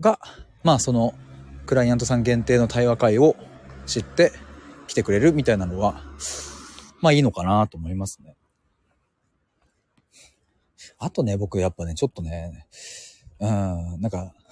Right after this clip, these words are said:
飲み会的なのもうちょっとやりたいなっていう気もしてきました、なんか。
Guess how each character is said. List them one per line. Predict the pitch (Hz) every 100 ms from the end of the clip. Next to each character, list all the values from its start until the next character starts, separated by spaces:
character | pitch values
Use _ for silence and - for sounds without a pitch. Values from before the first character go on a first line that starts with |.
| - _ _ _ _ _ - _ _ _ - 110
飲 | 123
み | 214
会 | - 262 269
的 | - -
な | 302
の | 254
も | 104 120
う |
ち | -
ょ |
っ |
と | -
や | 87 90
り | 110
た | -
い | 196
な | 101
っ |
て | - 92
い |
う |
気 | - 104
も | 107
し |
て | -
き | 131
ま | 160 160
し |
た、 | - -
な | 90
ん | 87
か。 | -